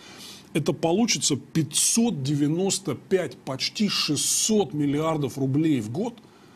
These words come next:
налоговые льготы для Роснефти. Что это такое? Это больше, чем планируемые доходы правительства от повышения Н Д С в этом году. Официально заложенные в бюджет доходы от повышения Н Д С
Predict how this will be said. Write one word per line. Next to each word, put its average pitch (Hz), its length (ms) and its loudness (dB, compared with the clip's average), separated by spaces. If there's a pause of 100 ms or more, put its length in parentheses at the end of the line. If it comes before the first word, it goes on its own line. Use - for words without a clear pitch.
(420)
налоговые 151 680 2
льготы 147 340 2
для 123 140 -2
Роснефти. 170 640 -2 (520)
Что 202 360 2
это 165 140 -2
такое? 139 460 -2 (460)
Это 170 340 -2
больше, 156 680 0 (340)
чем 151 260 0
планируемые 156 760 2
доходы 135 500 0
правительства 139 720 -2
от 123 220 -8
повышения 139 580 0
Н 127 100 -2
Д 156 260 -2
С - 160 -6 (540)
в 117 100 0
этом 143 200 -2
году. 170 300 -4 (1000)
Официально 185 640 0
заложенные 156 560 2
в 127 40 -4
бюджет 143 400 2
доходы 143 380 0
от 135 140 -2
повышения 143 480 0
Н 143 100 2
Д 190 240 2
С - 200 -4